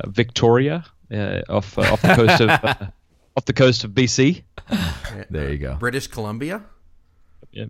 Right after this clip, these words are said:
Speaker 1: yeah.
Speaker 2: Yeah. Well, see,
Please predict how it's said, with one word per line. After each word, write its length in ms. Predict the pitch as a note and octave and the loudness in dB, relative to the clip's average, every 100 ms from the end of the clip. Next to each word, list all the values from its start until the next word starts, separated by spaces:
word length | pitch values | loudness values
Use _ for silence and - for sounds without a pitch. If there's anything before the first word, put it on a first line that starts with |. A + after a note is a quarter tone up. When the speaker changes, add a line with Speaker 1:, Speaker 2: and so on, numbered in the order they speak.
| - | -12
Speaker 1:
yeah. 80 | C2 | -8
Speaker 2:
Yeah. 220 | D#2+ E2+ A2+ - _ _ _ _ _ _ _ _ _ - | -6 -6 -8 -12 _ _ _ _ _ _ _ _ _ -4
Well, 220 | G#2+ G#2+ | -2 -2
see, 340 | - B2+ A2+ | -2 -4 -4